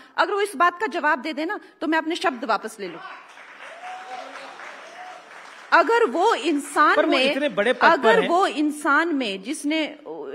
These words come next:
Speaker 1: हमारे प्रधानमंत्री को, जिसको वो दादी कहते हैं, जिसने पैंतीस गोलियों से उसको छन्नी किया था एक बूढ़ी औरत को, तो पैंतीस गोलियां चाहिए थी उसको मारने के लिए, वो तो एक गोली से भी मर सकती थी।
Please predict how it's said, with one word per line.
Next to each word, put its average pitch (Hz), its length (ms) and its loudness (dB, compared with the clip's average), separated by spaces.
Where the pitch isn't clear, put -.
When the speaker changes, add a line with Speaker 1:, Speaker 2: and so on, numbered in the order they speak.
Speaker 1:
हमारे 269 320 0
प्रधानमंत्री 269 680 -2
को, 240 100 -4
जिसको 254 300 -8
वो 262 80 -2
दादी 208 300 -2
कहते 214 340 -8
हैं, 208 240 -10
जिसने 254 280 -8
पैंतीस 311 540 -2
गोलियों 262 320 0
से 294 120 -8
उसको 294 200 -8
छन्नी 277 360 -6
किया 240 160 -4
था 262 120 -2
एक 233 120 -4
बूढ़ी 277 320 -4
औरत 208 340 -2
को, 214 60 -8
तो 220 120 -10
पैंतीस 294 400 -4
गोलियां 302 280 -2
चाहिए 208 260 -8
थी 214 120 -12
उसको 208 180 -12
मारने 196 280 -8
के 214 120 -12
लिए, 269 80 -10
वो 349 60 -10
तो 370 100 -10
एक 381 180 -6
गोली 381 200 -4
से 415 100 -8
भी 381 60 -6
मर 302 140 -4
सकती 269 320 -14
थी। 247 140 -14